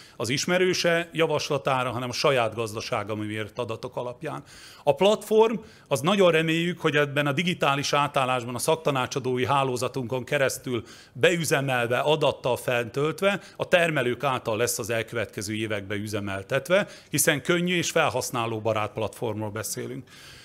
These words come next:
Nagyon szépen végig lehet monitoringozni ugye a, a, a növényi vegetáció változását.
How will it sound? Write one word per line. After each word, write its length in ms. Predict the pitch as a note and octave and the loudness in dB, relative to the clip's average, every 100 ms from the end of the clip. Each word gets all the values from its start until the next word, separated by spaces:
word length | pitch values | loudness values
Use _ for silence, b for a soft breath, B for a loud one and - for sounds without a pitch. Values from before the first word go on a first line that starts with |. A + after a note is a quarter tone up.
| B | B
Nagyon 240 | - G#3 G3+ | 2 4 4
szépen 380 | - F#3 F3 E3+ | 4 4 2 2
végig 300 | F#3 F3 D#3 | 0 0 2
lehet 220 | D#3+ D#3 | 2 2
monitoringozni 840 | D#3+ D#3 D#3 C#3+ C#3 C#3 B2 C3+ | 0 0 0 0 0 0 0 -2
ugye 240 | C3+ C3+ | -2 0
a, 260 | C3+ C3+ C3+ | 0 0 -2
a, 280 | B2+ C3 C3 B B - | -2 0 0 B B 0
a 200 | C3+ C3+ | 2 4
növényi 420 | D3 D#3 C#3+ C3 | 2 2 2 2
vegetáció 760 | C3 C3 A2+ A#2+ A2 - A2+ G#2+ | 0 0 0 0 -2 -2 -2 -2
változását. 920 | G#2 G2+ G#2+ G2+ F#2 - A2 G2 | -2 -2 -6 -6 -6 -8 -10 -12